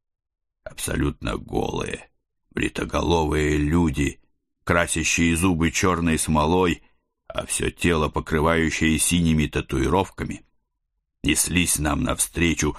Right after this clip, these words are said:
подпрыгивая на плечах своих забитых жертв. Кривые серпы —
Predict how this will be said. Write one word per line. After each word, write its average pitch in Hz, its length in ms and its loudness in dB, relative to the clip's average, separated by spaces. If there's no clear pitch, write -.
подпрыгивая 82 720 2
на 80 100 0
плечах 78 440 0
своих 76 360 0
забитых 76 580 -2
жертв. - 600 -4
Кривые 90 540 4
серпы — 87 760 0